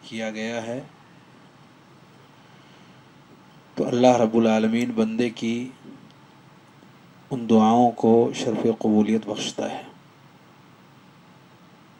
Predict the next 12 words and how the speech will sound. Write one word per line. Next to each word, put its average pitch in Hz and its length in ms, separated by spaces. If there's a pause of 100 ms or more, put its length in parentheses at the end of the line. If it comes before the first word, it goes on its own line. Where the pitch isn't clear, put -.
(880)
और 117 180
दुआ 113 340
की 120 200
कबूलियत 110 760 (3000)
के 123 140 (100)
इम्कान 120 540
में 110 360 (380)
मज़ीद 123 600
इजाफ़ा 110 440
हो 113 140
जाता 110 380
है, 104 180